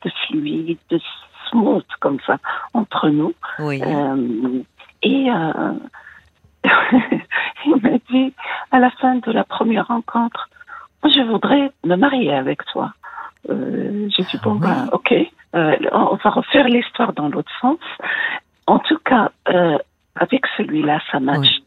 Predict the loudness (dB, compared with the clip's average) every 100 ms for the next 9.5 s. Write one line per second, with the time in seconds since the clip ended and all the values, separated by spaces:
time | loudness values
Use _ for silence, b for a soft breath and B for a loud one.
0 | -8 -2 -2 -2 -6 -4 -6 -6 -8 -6
1 | -6 -6 -10 -2 -2 0 -2 0 0 -2
2 | B B -4 0 0 -2 -2 -2 -2 -4
3 | -4 -6 B B _ 0 4 6 6 0
4 | -2 -2 -2 -4 _ _ -6 -4 -4 -6
5 | -2 2 4 4 4 0 -2 -6 -20 _
6 | _ -10 0 4 4 4 2 2 0 -2
7 | -2 -6 -6 -6 -6 -14 -8 -8 -6 -4
8 | -4 -6 -4 0 0 2 4 4 4 0
9 | 0 2 4 2 -4